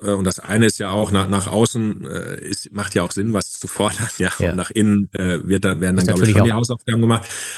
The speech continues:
Speaker 1: Aber, ähm, ich glaube, auch erst jetzt über die letzten Monate ist diese Brisanz wirklich angekommen. Und da warne ich immer in die andere Richtung davor. Jetzt tut nicht so, als wenn alles nur der Standort und der Staat, äh,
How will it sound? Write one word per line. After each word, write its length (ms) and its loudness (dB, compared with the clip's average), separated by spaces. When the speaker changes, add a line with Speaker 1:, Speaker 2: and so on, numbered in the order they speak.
Speaker 1:
Aber, 400 4
ähm, 360 4
ich 120 -4
glaube, 480 4
auch 240 0
erst 320 -2
jetzt 480 -6
über 160 0
die 80 2
letzten 320 -2
Monate 340 0
ist 160 -4
diese 180 -4
Brisanz 540 -2
wirklich 300 -6
angekommen. 540 2
Und 140 2
da 240 4
warne 280 4
ich 180 4
immer 160 4
in 80 4
die 80 4
andere 280 0
Richtung 300 -2
davor. 500 0
Jetzt 260 -2
tut 180 -8
nicht 180 -4
so, 220 -2
als 240 -8
wenn 240 -4
alles 320 4
nur 140 2
der 160 4
Standort 600 0
und 100 -4
der 100 0
Staat, 580 -2
äh, 340 -4